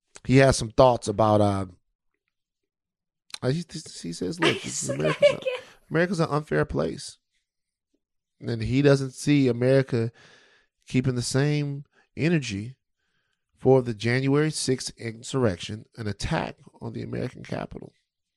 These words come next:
Speaker 1: as they did for, uh, the, um, unrest that happened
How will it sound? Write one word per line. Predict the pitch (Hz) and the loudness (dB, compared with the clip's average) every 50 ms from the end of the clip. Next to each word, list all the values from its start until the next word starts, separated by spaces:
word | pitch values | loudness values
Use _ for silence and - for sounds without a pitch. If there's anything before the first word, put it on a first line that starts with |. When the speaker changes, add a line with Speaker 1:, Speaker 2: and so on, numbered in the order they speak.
| _ _ _ _ _ _ _ - | _ _ _ _ _ _ _ -12
Speaker 1:
as | - 113 117 113 | -8 -6 -6 -6
they | 113 123 127 | -4 -6 -6
did | 120 120 127 127 123 110 104 110 - _ _ _ _ _ - - _ _ _ | -4 -4 -2 -2 0 -2 -2 -4 -6 _ _ _ _ _ -20 -20 _ _ _
for, | _ - 107 107 107 107 104 104 101 101 101 104 - - - _ _ | _ -4 0 2 4 4 4 4 2 0 -2 -4 -6 -10 -16 _ _
uh, | - - 53 52 - - - - - - - - - - | -12 -10 -10 -10 -10 -12 -12 -14 -14 -16 -18 -20 -18 -14
the, | - - - 73 69 139 - - - _ _ _ _ _ _ _ _ _ _ _ - | -12 -12 -12 -12 -14 -14 -16 -20 -20 _ _ _ _ _ _ _ _ _ _ _ -12
um, | - 80 67 64 69 65 - - - - | -12 -10 -10 -10 -12 -12 -14 -18 -10 -6
unrest | 110 139 143 135 123 120 117 - - | -4 -2 2 4 4 4 4 2 -2
that | - 110 | -2 -2
happened | 101 107 104 104 98 - 104 95 92 90 87 | -2 -2 -2 -4 -6 -8 -10 -12 -12 -14 -18